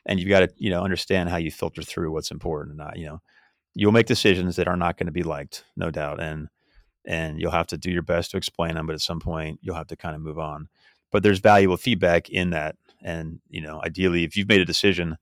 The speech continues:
that is controversial and you get pushback on it, if it's a surprise you're getting pushback, then you probably didn't think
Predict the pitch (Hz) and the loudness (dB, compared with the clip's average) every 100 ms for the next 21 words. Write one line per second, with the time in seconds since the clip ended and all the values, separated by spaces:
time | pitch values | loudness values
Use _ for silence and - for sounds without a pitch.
0 | _ _ _ _ _ _ _ - 90 90 | _ _ _ _ _ _ _ -4 4 4
1 | 85 82 - - 101 90 85 92 - 90 | 4 0 -2 0 0 0 2 2 2 0
2 | 87 85 85 87 82 80 82 85 - 101 | 2 0 -2 -4 -4 -6 -4 -4 -2 -2
3 | - 87 78 98 87 82 - _ _ _ | 0 -2 0 0 0 -2 -6 _ _ _
4 | _ _ _ _ _ 95 92 87 107 90 | _ _ _ _ _ -8 -6 -2 -4 -2
5 | - 110 127 98 87 85 80 - 85 - | 4 6 6 4 -2 -4 -6 -6 -6 -2
6 | 80 80 - 82 76 95 87 80 87 78 | -2 -2 -4 -8 -4 2 2 0 -4 -8
7 | - 80 71 | -10 -10 -10